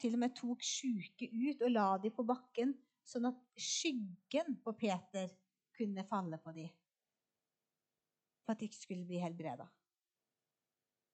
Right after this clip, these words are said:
Jeg tror ikke vi klarer å forstå, men kanskje skjønner vi litt. Og når vi leser hvordan Guds kraft virker i Bibelen, så blir vi inspirert,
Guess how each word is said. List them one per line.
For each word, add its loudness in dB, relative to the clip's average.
Jeg -8
tror 0
ikke -4
vi 0
klarer -2
å -16
forstå, -10
men 0
kanskje -6
skjønner -10
vi -8
litt. -20
Og -2
når 2
vi 4
leser 2
hvordan -4
Guds -4
kraft -6
virker -4
i -4
Bibelen, -4
så -16
blir -6
vi -8
inspirert, -4